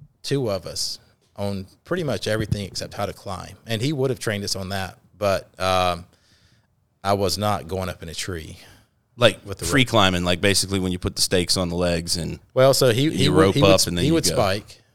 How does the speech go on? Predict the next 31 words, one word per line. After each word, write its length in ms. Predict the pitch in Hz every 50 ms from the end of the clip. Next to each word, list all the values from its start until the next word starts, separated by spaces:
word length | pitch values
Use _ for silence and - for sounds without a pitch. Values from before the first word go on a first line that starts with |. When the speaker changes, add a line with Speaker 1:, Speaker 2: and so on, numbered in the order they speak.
| _ _ -
Speaker 2:
Okay. 140 | - - - 113
Speaker 1:
If 100 | 117 -
there 140 | 131 127
was 100 | 131 123
a 60 | 110 95
tree, 240 | - - 123 117
he 120 | 107 117 117
was 120 | 101 -
taking 320 | - - 127 113 - 117 101
down, 180 | 104 98 95
he 120 | 98 95 101
would 100 | 98 -
spike. 420 | - - 87 90 82 - - - -
But 140 | 101 101 101
he 140 | 117 110
also 380 | 110 117 131 127 - 113 101 92
would 240 | 87 92 87 - _
throw 320 | - 107 104 104 101 95
in 220 | 101 104 101 92 87
and 140 | 87 - _
tie 340 | - - 107 107 107 101 98
off 380 | 95 98 92 95 95 - -
with 180 | 101 92 - -
ropes 460 | 95 95 92 87 80 - - - - - - - _ - - - - - _
and 200 | - 95 95 98
use 140 | 101 104 95 90
a 20 |
saddle 420 | - - 107 101 95 101 92 87
and 100 | 90 90 -
harness 420 | - 113 117 101 90 90 - -
and, 140 | 92 85